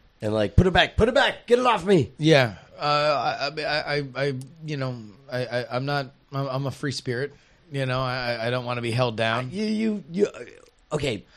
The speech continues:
Speaker 2: Well, how should I? Well, what, what, what should I react? Like, what should be my reaction? What's
Speaker 1: Well,
Speaker 2: an appropriate reaction?
Speaker 1: Well, what's funny is, like, like, I think the reaction was fine. I, I just wanted to know your motives. If your motive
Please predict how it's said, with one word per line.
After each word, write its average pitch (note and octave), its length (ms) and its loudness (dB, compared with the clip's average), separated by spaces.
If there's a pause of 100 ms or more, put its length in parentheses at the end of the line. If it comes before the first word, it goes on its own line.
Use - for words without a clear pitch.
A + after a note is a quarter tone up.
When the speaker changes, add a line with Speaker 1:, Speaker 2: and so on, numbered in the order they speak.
(160)
Speaker 2:
Well, F#3+ 140 6
how A#3+ 220 2
should C4 280 2
I? C3 200 2
Well, F3 200 2
what, G3 220 4
what, G3 240 0
what G3 220 2
should G#3 560 6
I E3 200 6
react? D#3+ 420 2
Like, D3+ 160 4
what E3 200 0
should E3+ 300 2
be D#3+ 140 2
my D#3 160 2
reaction? D3 400 2
What's F#3+ 140 8
Speaker 1:
Well, D3+ 80 2
Speaker 2:
an B2 60 0
appropriate D3 520 2
reaction? C3+ 520 0 (100)
Speaker 1:
Well, F#3 120 6
what's F#3 200 4
funny B3 260 6
is, C3+ 120 0
like, C3+ 260 0
like, C3+ 280 0
I B2+ 40 -2
think G3+ 320 0
the C#3 120 -8
reaction C3+ 640 -4
was G2 140 -10
fine. C#3+ 560 -4
I, A#2+ 180 -4
I A#2 120 -4
just C3 260 -6
wanted C#3 200 -4
to B2+ 100 -8
know B2 120 -2
your G#2 180 -6
motives. C#3 500 -6
If B2+ 160 -12
your B2+ 100 -6
motive D3 460 -2